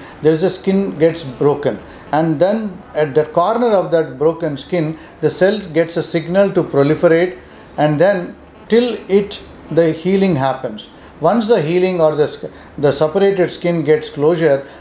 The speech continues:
the cell gets a signal not to divide further. So that is called cell division, uh, growth control. So one of those cells in any of the body loses the control of cell division, then it becomes an uncontrolled cell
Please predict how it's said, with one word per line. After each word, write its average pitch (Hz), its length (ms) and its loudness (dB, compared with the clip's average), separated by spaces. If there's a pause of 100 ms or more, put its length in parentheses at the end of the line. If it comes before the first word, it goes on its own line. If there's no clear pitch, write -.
the 156 120 2
cell 196 420 2 (480)
gets 202 240 2
a 202 100 4
signal 170 400 2
not 165 280 0
to 165 100 -4
divide 139 380 0
further. 120 400 -4 (320)
So 175 160 2
that 180 220 0
is 220 120 -4
called 170 420 0 (180)
cell 190 360 0
division, 165 560 -4 (280)
uh, 143 340 0
growth 175 360 2
control. 131 560 0 (380)
So 185 180 4
one 165 260 0
of 247 180 2
those 220 240 2
cells 170 380 0
in 156 160 -4
any 185 300 -2
of 143 200 0
the 147 80 4
body 135 480 2 (360)
loses 214 480 4
the 180 100 2
control 165 580 2
of 156 120 0
cell 151 280 0
division, 135 520 -2 (240)
then 170 140 2
it 185 140 -2
becomes 160 360 0
an 180 120 -2
uncontrolled 160 960 2
cell 135 380 2